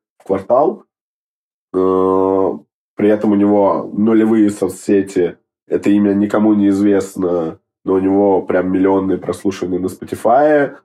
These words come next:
Э, до этого, до двадцать четвертого февраля у него шли очень большие деньги с отпечатков на Ютубе. Его начали ставить на Lo-Fi Hip Hop Radio и шазамить хорошо. Ну, то есть, там п-, в ТикТоке разлетелся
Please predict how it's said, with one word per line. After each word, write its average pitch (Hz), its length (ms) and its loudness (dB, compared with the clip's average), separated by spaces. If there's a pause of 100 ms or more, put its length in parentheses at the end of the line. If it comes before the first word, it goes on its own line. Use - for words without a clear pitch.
(160)
Э, 98 340 0
до 92 120 -2
этого, 95 580 0
до 92 220 -2
двадцать 92 240 -2
четвертого 95 380 -4
февраля 92 380 -2
у - 20 -2
него 92 260 0
шли - 540 -4
очень 101 460 0
большие 90 400 -4
деньги 85 680 -4
с - 380 -12
отпечатков - 720 -4
на 87 80 -2
Ютубе. 156 540 0 (240)
Его 95 200 0
начали 92 280 -2
ставить 87 340 -4
на 90 40 -2
Lo-Fi 90 400 0
Hip - 160 -10
Hop - 120 -8
Radio 139 680 2 (260)
и - 140 -8
шазамить - 640 -2
хорошо. - 560 -4
Ну, 101 160 0
то 101 120 0
есть, - 240 -4 (380)
там 92 200 -6
п-, 101 140 -10 (220)
в - 60 -20
ТикТоке 131 480 -2
разлетелся 95 1300 0